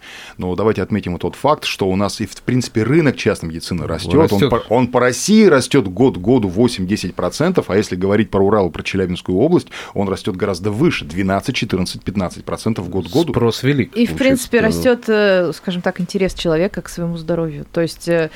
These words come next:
Speaker 2: Как
Speaker 3: если
Speaker 2: результат.
Speaker 3: раньше там пока что-то вот ты совсем не развалился, ты никуда не шел, щас все-таки вот наконец-то эти нормы здорового образа жизни и превентивного наблюдения, они как-то вот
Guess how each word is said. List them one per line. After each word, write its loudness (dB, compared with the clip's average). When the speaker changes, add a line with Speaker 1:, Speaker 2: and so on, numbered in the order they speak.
Speaker 2:
Как -2
Speaker 3:
если 2
Speaker 2:
результат. 6
Speaker 3:
раньше 2
там 0
пока 0
что-то -2
вот -2
ты -8
совсем 2
не 4
развалился, 0
ты -2
никуда 2
не 2
шел, 0
щас -2
все-таки 0
вот -2
наконец-то 0
эти -4
нормы 0
здорового 4
образа 2
жизни 4
и 2
превентивного 2
наблюдения, 0
они 0
как-то -10
вот -8